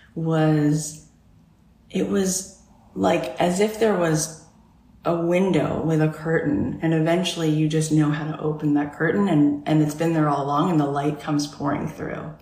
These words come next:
So it's kind of like unlocking. It's kind of like finding the key to this portal that's been here,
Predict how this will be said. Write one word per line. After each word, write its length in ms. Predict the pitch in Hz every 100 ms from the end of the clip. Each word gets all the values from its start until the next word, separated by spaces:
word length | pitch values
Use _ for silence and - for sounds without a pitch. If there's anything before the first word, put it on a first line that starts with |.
| _ - - - - _ _
So 180 | - 208
it's 140 | 196
kind 260 | - 247 302
of 120 | 330
like 580 | 208 190 175 160 - - _ _ _ _ _ _ _ _ -
unlocking. 1500 | 190 190 196 196 196 202 160 156 151 - - - 294 - -
It's 220 | 175 180
kind 200 | - 202
of 80 | 202
like 160 | 170 147
finding 540 | - 196 220 226 220
the 80 | 185
key 260 | - 180
to 80 | 160
this 180 | 151 156
portal 460 | - 156 151 143 143
that's 200 | 143 -
been 240 | 143 147
here, 500 | 151 - - - -